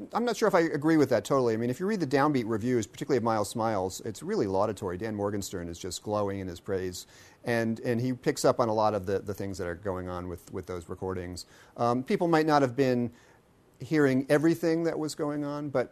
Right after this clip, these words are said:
you know, no, no one had. There's so much to hear, you know, there's, uh, no one hasn't. Um, but I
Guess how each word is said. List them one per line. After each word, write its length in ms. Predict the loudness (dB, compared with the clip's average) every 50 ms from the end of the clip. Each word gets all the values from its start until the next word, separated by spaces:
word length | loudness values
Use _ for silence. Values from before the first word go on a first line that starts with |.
| -6 -8
you 80 | -6
know, 320 | -4 -4 -4 -4 -6 -8 -8
no, 500 | -6 -4 -2 0 2 2 2 0 0 -4 -8 -10 -8 -6
no 100 | -4 -2
one 100 | -2 -2
had. 260 | -2 -2 -2 -2 -2
There's 160 | -2 -2 0
so 120 | 0 0
much 240 | 0 0 -2 -4 -4
to 120 | -4 -2 0
hear, 380 | 4 4 4 4 2 0 -2 -4
you 60 | -4
know, 200 | -6 -4 -4 -4
there's, 460 | -4 -4 -4 -6 -8 -8 -10 -12 -14 -12
uh, 120 | -10 -10 -10 -8
no 180 | -6 -4 -2
one 100 | -2 0
hasn't. 360 | 0 0 -2 -2 -2 -4 -8 -10 -14 -20 -20 -20 -20 -20 _ _ 2
Um, 380 | 6 8 8 8 6 4 -2 -6 -12 _ _ _ _ _ _ _ _ _ _ _ _ _ _ _ -20 _ _ -20 _ _ _ _ _ -20 -20 -20 _ _ _ _ _
but 260 | 8 10 10 8 6
I 140 | 2 0